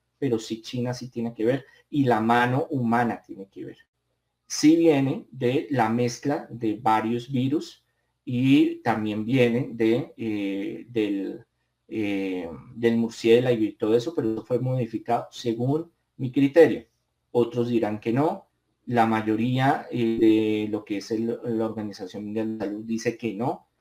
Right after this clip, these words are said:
Bueno, yo dejo eso en las manos. Hay investigadores que dicen que sí. Como no soy médico científico, pues, mm, igual, si me quieren <laughs> creer, créanme, si no, también no hay ningún problema. Entonces ahí van viendo,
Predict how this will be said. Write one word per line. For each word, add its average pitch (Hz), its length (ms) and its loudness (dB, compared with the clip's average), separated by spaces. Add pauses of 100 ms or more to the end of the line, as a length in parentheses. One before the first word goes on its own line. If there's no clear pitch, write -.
(240)
Bueno, 160 280 -4 (300)
yo 107 140 -6
dejo 104 260 -6
eso 113 160 -6
en 120 60 -4
las 117 100 -2
manos. 143 300 -6
Hay - 120 -8
investigadores 113 760 -4
que 117 100 -4
dicen 113 320 -2
que 117 100 -8
sí. - 220 -14 (840)
Como 127 200 0
no 139 100 4
soy 196 200 2
médico 208 360 0
científico, 160 600 2
pues, - 360 -6 (480)
mm, 131 240 -2 (200)
igual, 123 400 2
si - 140 -12
me 107 140 -6
quieren 123 240 -6
<laughs> - 20 -20
creer, 135 360 0
créanme, 135 380 2
si 123 140 -4
no, 110 140 -8
también 120 380 -2
no 120 60 -2
hay 120 80 -2
ningún 120 320 -4
problema. 104 380 0
Entonces 110 300 -8
ahí 113 120 0
van 131 200 -2
viendo, 135 460 0